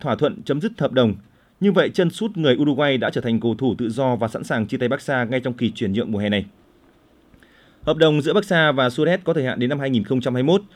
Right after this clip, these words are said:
chính thức không còn hiệu lực. Sau nhiều ngày thương lượng thì hai bên cũng đã đạt được thỏa thuận để chấm dứt hợp đồng. Tiền đạo ba mươi ba tuổi không nhận phần lương trong năm cuối của hợp đồng để trở thành cầu thủ tự do.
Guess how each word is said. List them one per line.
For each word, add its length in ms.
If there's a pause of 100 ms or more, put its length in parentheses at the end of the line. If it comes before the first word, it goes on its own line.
(220)
chính 180
thức 180
không 140
còn 100
hiệu 100
lực. 140 (540)
Sau 260
nhiều 140
ngày 160
thương 220
lượng 240
thì 60
hai 100
bên 180
cũng 120
đã 80
đạt 140
được 140
thỏa 100
thuận 260
để 140
chấm 160
dứt 120
hợp 80
đồng. 180 (760)
Tiền 120
đạo 140
ba 100
mươi 80
ba 120
tuổi 260
không 220
nhận 200
phần 120
lương 240
trong 160
năm 120
cuối 240
của 80
hợp 100
đồng 280
để 100
trở 100
thành 160
cầu 120
thủ 140
tự 100
do. 220